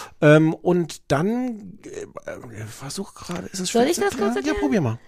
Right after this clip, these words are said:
Speaker 2: Also erstens wohnen alle auf einem, alle zwanzig,
Speaker 1: Ja.
Speaker 2: dreißig Prominenten, äh, die übrigens nicht unprominent sind, reden wir vielleicht nochmal drüber, versch-, erstaunlich prominent.
Speaker 1: Wolltest du nicht jetzt schnell das Spielprinzip
Speaker 2: Ja,
Speaker 1: erklären?
Speaker 2: äh, die wohnen alle auf einem Schloss.
Speaker 1: Das hab ich schon
Speaker 2: Genau.
Speaker 1: gesagt.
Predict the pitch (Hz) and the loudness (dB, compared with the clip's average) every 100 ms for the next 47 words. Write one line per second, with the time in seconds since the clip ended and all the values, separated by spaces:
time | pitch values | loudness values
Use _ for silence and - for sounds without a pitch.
0 | - _ 220 220 202 214 381 440 339 311 | -20 _ 2 2 2 2 2 4 0 0
1 | - 208 262 277 254 208 220 202 196 180 | -4 2 4 6 4 4 6 6 4 0
2 | 190 220 254 - 254 233 247 - 214 226 | 0 4 4 4 4 4 2 2 2 2
3 | 220 - 208 202 214 247 226 214 202 226 | -2 -2 -2 0 -2 0 2 2 0 0
4 | 214 208 - 247 370 - - 440 - 185 | 2 0 0 0 0 -2 -4 -4 -2 0
5 | 180 175 175 254 339 - 240 247 247 262 | 0 -2 -2 -4 -4 -4 -2 0 0 0
6 | 247 269 254 240 - 233 - 208 - 285 | -2 -2 -2 -4 -4 -4 -4 -4 2 2
7 | 247 185 - 185 170 - 202 240 208 202 | 2 0 -4 -4 0 2 2 2 2 2
8 | - 175 202 175 - 247 - 110 107 92 | 2 0 2 2 2 0 0 -2 -2 4
9 | 269 180 92 92 262 233 320 320 339 339 | 6 6 0 6 8 10 8 10 8 8
10 | 277 285 294 269 240 240 - 302 285 233 | 6 8 8 8 6 2 4 6 6 6
11 | 277 240 254 233 277 254 202 | 4 2 2 6 8 8 6